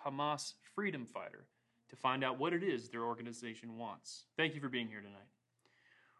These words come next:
What are the pressing needs of your people? What goals is it that you're working for? What deep and lasting vision are you looking to implement in the region?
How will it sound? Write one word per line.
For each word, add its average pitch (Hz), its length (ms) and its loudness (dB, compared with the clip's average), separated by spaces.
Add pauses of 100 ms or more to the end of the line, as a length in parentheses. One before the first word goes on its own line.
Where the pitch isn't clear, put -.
(120)
What 240 300 12
are 196 140 8
the 170 80 2
pressing 160 460 0
needs 120 380 0
of 120 100 -6
your 123 120 -4
people? 113 480 -10 (500)
What 165 300 4
goals 165 480 6
is 120 100 -2
it 120 300 -2
that 127 120 -6
you're 139 120 -4
working 131 320 -4
for? 90 260 -12 (540)
What 185 260 0
deep 185 380 -2 (360)
and 120 160 -4
lasting 151 540 4
vision 127 380 -2
are 117 80 -6
you 131 160 -8
looking 151 380 -2
to - 180 -2
implement 123 540 -4 (200)
in 135 140 -4
the 139 60 -6
region? 170 280 -6